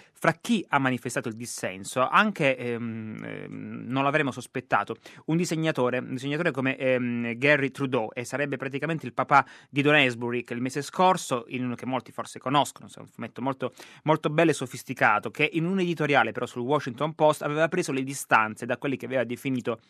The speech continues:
gli oltranzisti della libertà d'espressione, colpevoli di un fanatismo deleterio. Soprattutto, appunto, Trudeau accusava di provocazione gratuita Charlie Hebdo,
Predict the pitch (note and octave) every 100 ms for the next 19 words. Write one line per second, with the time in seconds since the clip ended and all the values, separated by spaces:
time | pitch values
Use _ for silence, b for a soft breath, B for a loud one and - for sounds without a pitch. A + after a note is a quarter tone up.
0 | b - C#3+ E3 C#3+ C#3+ C#3+ C#3 - E3+
1 | D#3 - C#3+ B2+ B2+ B2+ B2+ - A2+ A#2
2 | - C#3+ C3+ - G#2+ G#2 C3+ C3 B2 A2
3 | A2 A#2+ B2 A2+ C3 B2+ B2+ A2+ A2 A#2+
4 | B2 A#2+ A2 A#2 B B - B2+ C#3+ -
5 | F3 C3+ B2 C#3 B2+ A2+ B2+ D#3 D3+ -
6 | _ C3 - C3 - D3 A2 G#2+ - _
7 | - B2 B2+ B2 B2 - D3 A#2+ B2 C3+
8 | A2 B2+ A#2 C3 C#3+ D3 C#3 C#3